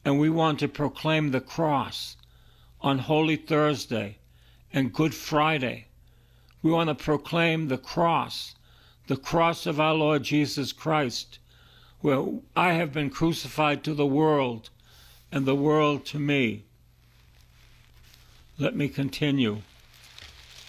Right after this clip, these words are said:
Isaiah fifty-two, verse thirteen.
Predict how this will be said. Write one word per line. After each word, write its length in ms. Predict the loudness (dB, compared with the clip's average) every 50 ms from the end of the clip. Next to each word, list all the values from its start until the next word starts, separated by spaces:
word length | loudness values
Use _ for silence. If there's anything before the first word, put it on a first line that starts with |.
| -20 -20 -20 -18 -18 -18 -18 -16 -16 -16 -16 -18 -20 -20 -20 -20 -20 -20 -20 -20 -20 -20 -20 -20 -14 -6 -2
Isaiah 500 | 0 0 0 0 0 0 2 2 2 0
fifty-two, 1160 | 0 -2 -2 -2 -2 -2 -4 -4 -4 -6 -10 _ -6 -2 0 2 4 4 2 2 -2 -6 -14 _ _ _ _ _ _ _ _ _ _ _ _ _ _ _
verse 420 | -2 0 2 2 2 0 -4 -8
thirteen. 800 | -4 0 0 0 0 -2 -2 -2 0 0 0 0 -2 -4 -8